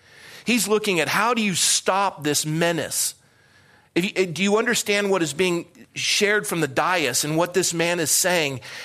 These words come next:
and what he is, is, is declaring from the dais? It is, it is complete evil. Now,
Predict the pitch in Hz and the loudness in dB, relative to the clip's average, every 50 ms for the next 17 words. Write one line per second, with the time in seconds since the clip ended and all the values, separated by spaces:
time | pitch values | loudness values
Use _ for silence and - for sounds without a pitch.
0 | - - - 165 170 170 180 202 180 160 196 208 196 165 131 160 156 135 - - | -8 -4 -2 0 2 2 2 0 0 -2 -2 -2 0 0 2 2 2 0 -2 -4
1 | - - 160 - - 156 147 131 - - - 156 156 143 143 135 123 - - - | -6 -10 -12 -6 -4 -4 -4 -4 -6 -8 -8 -4 -2 -2 -2 -2 -4 -6 -8 -4
2 | - 165 - - - - 196 214 220 196 156 135 120 123 - 156 147 143 139 131 | -6 -4 -4 -4 -4 -2 0 0 2 2 0 0 -2 -4 -6 -4 -4 -4 -2 -2
3 | 156 170 208 214 127 - - - - - - _ _ _ _ _ _ _ _ _ | -2 -2 0 -4 -6 -8 -8 -8 -8 -8 -10 _ _ _ _ _ _ _ _ _
4 | _ _ _ _ _ _ _ _ _ _ 175 196 202 190 170 - - - 180 175 | _ _ _ _ _ _ _ _ _ _ 0 2 2 2 2 -2 -2 -2 0 2
5 | 175 165 - - - 180 160 - - 196 220 220 214 - 185 202 214 226 170 139 | 2 0 0 -2 -4 -4 -4 -4 -4 -4 -4 -4 -4 -4 -2 -2 -2 0 -2 -4
6 | - - - - _ _ _ _ _ _ _ _ _ _ _ _ _ _ _ _ | -6 -8 -10 -18 _ _ _ _ _ _ _ _ _ _ _ _ _ _ _ _
7 | _ _ _ _ _ _ _ _ - - - _ _ - _ _ _ _ _ - | _ _ _ _ _ _ _ _ -20 -20 -20 _ _ -20 _ _ _ _ _ -2
8 | 160 160 135 113 110 - | -2 0 0 -2 -4 -8